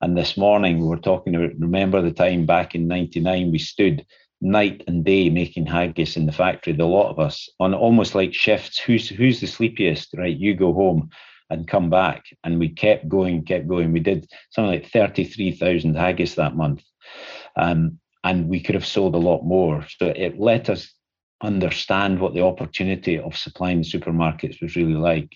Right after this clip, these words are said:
They, they, even more so then than now, were, were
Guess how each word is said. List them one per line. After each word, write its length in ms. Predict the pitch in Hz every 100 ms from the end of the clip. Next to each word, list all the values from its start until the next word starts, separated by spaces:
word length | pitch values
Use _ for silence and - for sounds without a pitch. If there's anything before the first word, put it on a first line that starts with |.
| -
They, 200 | 98 98
they, 460 | 95 107 104 175 - - - _ _ _ -
even 320 | 135 117 95
more 260 | 104 127
so 240 | 127 107 92
then 320 | 95 98 90
than 180 | 78 82
now, 380 | 113 87 78 71 -
were, 260 | 90 85 82 -
were 220 | 85